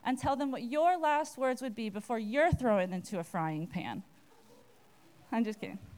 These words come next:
Don't do that. Um, so here are the themes. Here, here are the themes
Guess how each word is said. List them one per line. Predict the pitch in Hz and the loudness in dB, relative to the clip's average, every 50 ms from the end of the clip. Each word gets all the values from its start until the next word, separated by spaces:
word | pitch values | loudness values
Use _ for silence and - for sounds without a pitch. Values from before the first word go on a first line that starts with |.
| - | -6
Don't | - 226 214 | -4 -4 -4
do | 170 151 | -4 -6
that. | - - - - - - - - - - - - - - - | -8 -10 -12 -14 -20 -20 -20 -20 -20 -20 -18 -18 -12 0 4
Um, | 277 285 285 277 277 269 262 247 - - - - - - - - - - | 6 8 8 8 8 6 4 0 -4 -8 -16 -20 -20 -20 -20 -20 -20 -20
so | - - - 302 302 | -14 0 2 4 4
here | 302 349 359 359 | 4 2 4 4
are | 359 339 | 4 4
the | 330 | 2
themes. | - - 294 240 214 202 190 233 - | -2 -2 -2 -2 -2 -2 -4 -8 -8
Here, | - - 294 302 - - | -4 2 2 2 2 2
here | 240 - 311 320 311 | -2 -4 0 2 4
are | 320 330 | 4 4
the | 311 285 | 2 -2
themes | - - 226 202 196 190 196 214 202 - - | -2 -4 -4 -4 -4 -4 -6 -8 -8 -10 -16